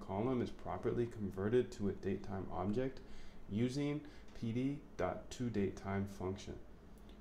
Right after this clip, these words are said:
You can try modifying your code as follows. Let's check it out. Let's check it out. So D F, date time, to date time, got that.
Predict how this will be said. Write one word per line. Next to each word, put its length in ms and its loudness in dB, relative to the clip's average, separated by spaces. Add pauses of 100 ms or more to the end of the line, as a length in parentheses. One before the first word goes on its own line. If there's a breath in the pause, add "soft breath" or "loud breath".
You 100 0
can 180 2
try 320 2
modifying 520 2
your 100 2
code 460 0
as 100 -8
follows. 540 -6 (420)
Let's 120 -6
check 180 -4
it 80 -2
out. 180 -2 (240)
Let's 160 -6
check 220 -8
it 80 -4
out. 140 -6 (600 loud breath)
So 540 2
D 180 4
F, 280 2
date 180 2
time, 360 2 (200)
to 80 -8
date 260 -4
time, 360 2
got 280 0
that. 300 -2